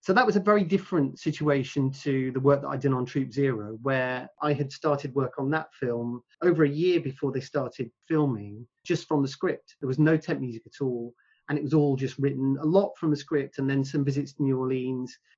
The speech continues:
and then coming back and working with the editors while they were still filming, just sending over pieces of music. And so by the time they got to their edit, there was a lot of music and all the main themes were written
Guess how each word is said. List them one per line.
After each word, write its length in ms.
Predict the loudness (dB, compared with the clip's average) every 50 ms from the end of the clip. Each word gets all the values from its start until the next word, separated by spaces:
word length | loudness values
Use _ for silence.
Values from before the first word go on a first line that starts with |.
| _ -6
and 140 | -4 -4
then 400 | -2 -2 -2 -4 -6 -8 -10 -14 -16 _ -4
coming 220 | -2 0 0 2
back 220 | 2 0 0 0 -2
and 100 | 2 2
working 240 | 4 4 2 2 -2
with 100 | -2 0
the 100 | 0 0
editors 360 | 0 0 -4 -4 -6 -8 -6
while 100 | -4 -4
they 80 | -4 -4
were 60 | -6
still 240 | -6 -2 0 0 0
filming, 560 | 0 0 0 2 2 2 0 -2 -4 -6 -8 _ _ _ -14
just 200 | -14 -12 -6 -2
sending 240 | 0 2 2 2 2
over 120 | 0 -4
pieces 300 | -6 -6 -6 -6 -6 -8
of 80 | -6 -4
music. 380 | -4 -6 -6 -6 -8 -8 -6 -6
And 160 | -6 -6 -4
so 340 | -2 -2 0 0 0 -2 -4 _ _ _ _ _ -2
by 60 | -2
the 80 | -2
time 260 | -2 -2 0 0 2 2
they 120 | 0 -2 -2 0
got 180 | 0 0 0 0 -8 _ -8
to 80 | -6
their 260 | -4 -2 -2 -2 -2 -2
edit, 460 | -2 -4 -4 -6 -8 -8 -12 -16 -20 -20 _ _ _ _ _
there 80 | -2
was 120 | -2 2 2
a 40 | 2
lot 400 | 4 4 4 4 4 4 2 2
of 80 | -2
music 280 | -2 -2 -2 -4 -4 -4
and 80 | -4
all 80 | -2 -2
the 80 | -2 -4
main 220 | -4 -4 -6 -6
themes 240 | -6 -6 -6 -4 -6
were 60 | -6
written 500 | -6 -6 -6 -6 -8 -8 -8 -8 -10